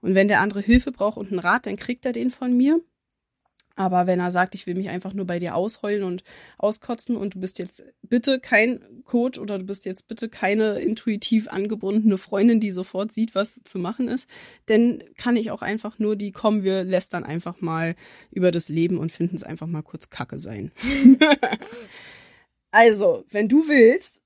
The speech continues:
dass die Menschen dich nicht mehr bewerten, dann kannst du ganz einfach, <laughs> ganz einfach,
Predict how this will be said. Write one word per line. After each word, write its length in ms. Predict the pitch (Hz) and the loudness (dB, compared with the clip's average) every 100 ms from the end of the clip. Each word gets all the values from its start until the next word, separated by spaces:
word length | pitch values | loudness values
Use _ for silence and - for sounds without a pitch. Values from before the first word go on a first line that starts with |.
| - | -2
dass 320 | 202 202 - _ _ _ _ - | 2 2 0 _ _ _ _ -6
die 80 | 220 | -4
Menschen 400 | 202 214 - 240 | -2 -2 -2 -4
dich 160 | 202 | -2
nicht 160 | 226 254 | 0 2
mehr 140 | 254 | 2
bewerten, 680 | 214 185 185 190 196 220 302 - | 0 0 0 -2 -4 -4 -6 -8
dann 320 | - 202 185 - _ | -8 -6 -6 -8 _
kannst 320 | - 220 226 - | -8 -2 -2 -2
du 60 | |
ganz 240 | 190 202 - | -4 -4 -4
einfach, 560 | 185 214 - 214 247 - - | -4 -4 -2 -6 -6 -14 -8
<laughs> 720 | - 175 - - 190 208 - | -4 -4 -4 -4 0 0 -2
ganz 200 | - 160 | -4 -6
einfach, 420 | 170 165 170 190 | -6 -6 -6 -8